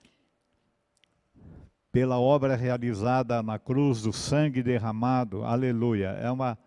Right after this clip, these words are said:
parte desta verdade, mas eu gostaria que você prestasse atenção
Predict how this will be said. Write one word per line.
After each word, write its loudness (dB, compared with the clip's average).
parte 0
desta -2
verdade, -2
mas -4
eu -2
gostaria 2
que -6
você 4
prestasse 0
atenção -2